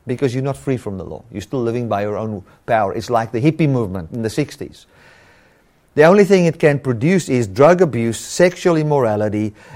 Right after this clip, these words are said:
and, uh, illogic reasoning in universities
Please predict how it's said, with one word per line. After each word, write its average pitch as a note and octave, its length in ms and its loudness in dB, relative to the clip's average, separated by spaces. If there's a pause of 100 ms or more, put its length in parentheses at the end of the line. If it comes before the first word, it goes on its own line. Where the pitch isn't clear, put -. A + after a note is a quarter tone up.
(120)
and, A#2+ 400 -2 (280)
uh, A#2 260 4 (180)
illogic F3+ 560 8
reasoning C3 640 0
in C3 220 0
universities B2 880 2